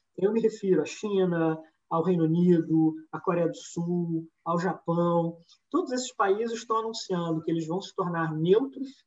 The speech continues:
na emissão de carbono em, até a década de dois mil e cinquenta ou o ano de dois mil e sessenta,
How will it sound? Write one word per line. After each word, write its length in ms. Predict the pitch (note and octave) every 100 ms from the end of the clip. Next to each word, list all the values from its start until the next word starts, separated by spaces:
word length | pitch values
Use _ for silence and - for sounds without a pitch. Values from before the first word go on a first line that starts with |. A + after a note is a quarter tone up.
| D#3+
na 120 | E3+
emissão 360 | E3+ E3 F3+
de 100 | F3
carbono 580 | - D3+ - D#3 D#3 D3+ - _ _ _ -
em, 140 | A3 A3
até 240 | F3+ - - -
a 80 | F#3+
década 360 | E3 F#3 F#3 F3
de 100 | E3
dois 180 | E3+ E3
mil 100 | E3+
e 40 |
cinquenta 640 | - D#3+ E3 E3+ F3 E3+ D#3
ou 220 | F3+ F3+
o 100 | E3
ano 140 | E3
de 80 | D#3+
dois 120 | D#3
mil 100 | D#3+
e 20 |
sessenta, 560 | F#3+ A#3+ A#3 G#3+ A#3 C4